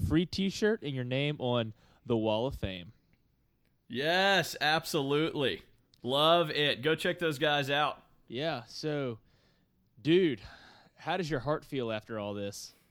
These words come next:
Speaker 2: I really didn't know what to think. We were betrayed. We were saddened. Uh, <laughs> I mean, there was a lot of emotion in this episode.
Speaker 1: Absolutely. So we start out at the wall,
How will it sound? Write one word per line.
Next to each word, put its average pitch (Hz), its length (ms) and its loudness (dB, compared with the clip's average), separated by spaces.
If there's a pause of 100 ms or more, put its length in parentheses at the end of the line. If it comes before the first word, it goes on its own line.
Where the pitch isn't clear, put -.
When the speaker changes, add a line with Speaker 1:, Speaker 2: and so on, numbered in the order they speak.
(1000)
Speaker 2:
I 156 100 4
really 175 340 6
didn't 156 260 4
know 151 300 2
what 139 240 2
to 151 100 0
think. 127 480 -2 (460)
We 165 220 4
were 165 180 6
betrayed. 190 800 4 (600)
We 156 160 4
were 139 100 0
saddened. 180 760 4 (640)
Uh, 143 540 6
<laughs> - 60 -2
I 226 60 8
mean, 180 220 6
there 190 140 4
was 170 160 2
a 139 80 0
lot 165 420 4
of 156 80 4
emotion 147 540 0
in 127 80 -2
this 123 180 -2
episode. 107 560 -2 (560)
Speaker 1:
Absolutely. 120 800 -6
So 117 320 -4 (460)
we 139 80 -4
start 233 300 0
out 190 120 0
at 175 100 0
the 123 80 0
wall, 107 480 0